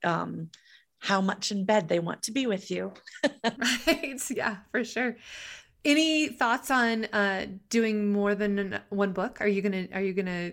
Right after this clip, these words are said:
Speaker 2: continue writing after this? I would imagine you would, but
Speaker 1: Yes. So I have a business book, How to Scale and Grow Your Company by fifty percent or more, that I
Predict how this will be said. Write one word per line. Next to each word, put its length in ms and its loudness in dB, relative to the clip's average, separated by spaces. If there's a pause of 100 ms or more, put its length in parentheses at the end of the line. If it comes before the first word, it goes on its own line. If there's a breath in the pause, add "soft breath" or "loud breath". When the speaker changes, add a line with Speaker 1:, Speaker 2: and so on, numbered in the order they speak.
Speaker 2:
continue 480 0
writing 320 0
after 180 -2
this? 200 2
I 120 4
would 160 2
imagine 400 4
you 160 0
would, 300 4
but 160 0
Speaker 1:
Yes. 380 6
So 160 6
I 140 4
have 100 6
a 80 4
business 580 2
book, 360 4
How 120 4
to 80 4
Scale 440 4
and 120 2
Grow 140 6
Your 160 6
Company 380 0
by 200 4
fifty 320 -2
percent 640 0 (100)
or 140 0
more, 380 4
that 240 2
I 540 2